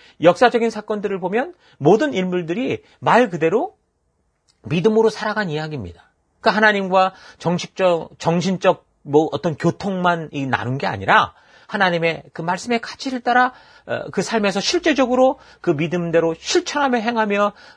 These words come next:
결국 그 행함으로 말미암아 의롭다함을 얻게 되었고 그 하나님이 예비하신 그 축복과 은총을 누리게 된 이야기가 성경의 이야기죠.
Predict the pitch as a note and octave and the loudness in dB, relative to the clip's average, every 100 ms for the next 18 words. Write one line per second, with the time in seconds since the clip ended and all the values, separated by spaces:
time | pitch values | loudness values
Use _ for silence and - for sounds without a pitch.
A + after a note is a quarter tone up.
0 | _ _ _ _ _ - C#4+ D#4+ - D4 | _ _ _ _ _ 4 4 4 2 2
1 | C4 - F#4+ G4 F#4+ E4 B3+ G#3 G3+ - | 2 -2 -2 0 2 4 2 2 0 -4
2 | - E3+ F3+ - E3+ E3 C3+ - D3 A#2+ | -4 0 0 0 -4 -2 -4 -2 -4 -2
3 | A2+ - B2+ A#3+ _ _ _ _ _ _ | -4 -2 -4 -4 _ _ _ _ _ _
4 | C#4+ B3+ C#4 C4 A#3+ E3 C#3+ C#3 - C#4 | -4 2 2 2 2 0 2 0 0 -6
5 | - _ - - - D#3 - G#3 - _ | -10 _ -12 -10 -6 -4 0 -2 -2 _
6 | - E3+ G3 G#3 G3+ D#3 C#3 D#3 D#3 D#3+ | -4 -4 -2 -4 -4 -2 0 2 0 -2
7 | D#3+ E3 E3+ D#3 C#4 F#4+ - - F#4 D#4+ | 2 4 4 2 0 0 -4 -12 -8 -6
8 | D4 F3 D#3 A#2+ B2 | -6 -6 -8 -10 -18